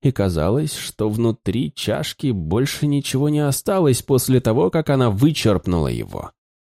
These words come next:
Он был похож на гигантский размер сопли, и он ёрзал.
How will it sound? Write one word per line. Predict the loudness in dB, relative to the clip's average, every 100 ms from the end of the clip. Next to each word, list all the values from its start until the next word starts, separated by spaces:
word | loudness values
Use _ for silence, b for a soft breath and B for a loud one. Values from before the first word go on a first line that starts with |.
| _ _ -6
Он | -2 0
был | 2 2 2 -2 -2
похож | 0 0 2 2 2 0
на | 2
гигантский | 2 2 4 4 4 2 0 2 4 6
размер | 6 6 6 6 4
сопли, | 2 0 2 2 0 -2
и | -2 0 0
он | 2 2 2
ёрзал. | 0 -2 -4 -2 -2 0 -2 -4 -8